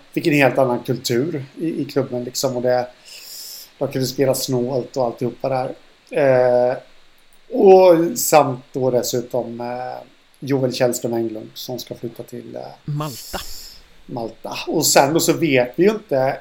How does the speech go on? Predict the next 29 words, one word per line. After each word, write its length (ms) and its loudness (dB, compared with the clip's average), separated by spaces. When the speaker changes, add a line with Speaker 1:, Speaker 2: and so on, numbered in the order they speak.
Speaker 1:
David 320 0
Söderberg, 480 4
målvakten, 680 -2
eh, 300 -4
som, 380 0
han 160 2
var 120 6
ju 60 6
fantastiskt 640 -2
bra 240 2
för 140 2
dem 140 -4
i 40 -6
kvalet 560 -4
och, 180 -4
och 60 -4
dessutom 480 -4
i 40 -4
allettan 520 -8
också. 400 -6
Speaker 2:
Mm. 260 -8
Speaker 1:
Som 280 0
tydligen 380 2
har, 360 4
har 100 0
fått 180 -8
tillökning 600 -2
i 40 -8
familjen. 640 -4